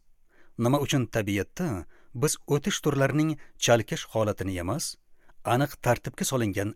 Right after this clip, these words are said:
shakllarini ko'ramiz?" Evolyutsiya jarayonini tasdiqlaydigan dalillarning shu vaqtga qadar topilmagani Oksford oliygohi zoologiya fani mutaxassisi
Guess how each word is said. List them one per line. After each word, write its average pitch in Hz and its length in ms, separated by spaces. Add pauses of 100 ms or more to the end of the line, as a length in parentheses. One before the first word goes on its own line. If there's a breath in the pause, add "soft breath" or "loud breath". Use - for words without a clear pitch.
shakllarini 87 720
ko'ramiz?" 87 380 (1600)
Evolyutsiya 156 720
jarayonini 139 580
tasdiqlaydigan 120 800
dalillarning 104 680 (400 soft breath)
shu - 240
vaqtga 117 420
qadar 110 280
topilmagani 98 680 (500 soft breath)
Oksford - 520 (180)
oliygohi 110 680 (520 soft breath)
zoologiya 120 640
fani 160 200
mutaxassisi 151 680